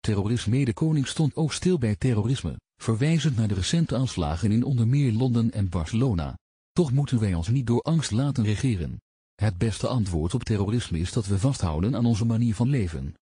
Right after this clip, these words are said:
Ook zei Willem-Alexander dat de kracht van onze manier van leven is dat ieder mens, ongeacht afkomst of overtuiging,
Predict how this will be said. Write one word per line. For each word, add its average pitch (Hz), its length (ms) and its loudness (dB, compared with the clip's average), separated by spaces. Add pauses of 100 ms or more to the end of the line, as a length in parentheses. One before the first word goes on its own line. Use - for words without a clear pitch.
(240)
Ook 156 260 0
zei 131 180 2
Willem-Alexander 123 840 0
dat 113 140 0
de - 80 -2
kracht - 300 -4
van 135 180 -2
onze 107 220 0
manier 113 280 2
van 95 140 2
leven 104 360 0
is 87 180 -2
dat 101 160 -2
ieder 147 240 0
mens, 104 400 0 (140)
ongeacht 117 500 0
afkomst - 500 -4
of - 140 -6
overtuiging, 107 760 -2